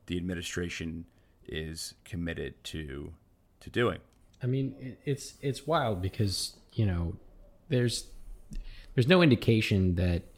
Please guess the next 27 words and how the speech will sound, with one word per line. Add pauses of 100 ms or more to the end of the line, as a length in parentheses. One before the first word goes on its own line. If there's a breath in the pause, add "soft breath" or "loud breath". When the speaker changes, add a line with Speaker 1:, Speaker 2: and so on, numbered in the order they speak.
(320 soft breath)
Speaker 2:
that
just (540)
dumping
more
oil
into
production
is
gonna
make
an
immediate (920)
dent (180)
in, (400)
in,
say,
like,
gas
prices. (440 soft breath)
But
it
is
kind
of
a
virtue
signal.